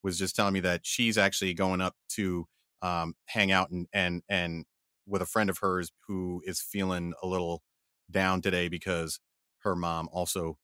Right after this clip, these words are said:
passed away years ago. So, um, that's a forgotten thing about Mother's Day, as much as we celebrate. There's a lot of people who it brings a lot of emotion for. And, um,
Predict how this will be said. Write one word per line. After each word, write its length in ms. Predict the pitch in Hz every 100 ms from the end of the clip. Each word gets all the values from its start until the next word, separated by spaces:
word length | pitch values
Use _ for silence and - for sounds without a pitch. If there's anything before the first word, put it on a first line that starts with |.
| _ -
passed 260 | 92 82
away 200 | 85 85
years 280 | 82 85 82
ago. 260 | 80 95 120
So, 340 | - 90 80 - _ _ _ _ -
um, 340 | 90 90 87 -
that's 140 | 117
a 40 | 120
forgotten 440 | 113 123 113 107
thing 200 | 110 110
about 240 | 98 95 92
Mother's 340 | 101 98 90
Day, 120 | 90
as 120 | 90
much 160 | 92 90
as 80 | 87
we 120 | 92
celebrate. 360 | - 110 92 90
There's 120 | 95
a 40 |
lot 160 | 98 98
of 60 | 101
people 220 | 98 90
who 160 | 92
it 80 | 90
brings 220 | 98 92
a 40 | 87
lot 160 | 87
of 60 | 82
emotion 320 | 85 87 -
for. 300 | 85 90 82 - _ - _
And, 500 | 98 90 87 87 85 - -
um, 500 | 92 87 85 82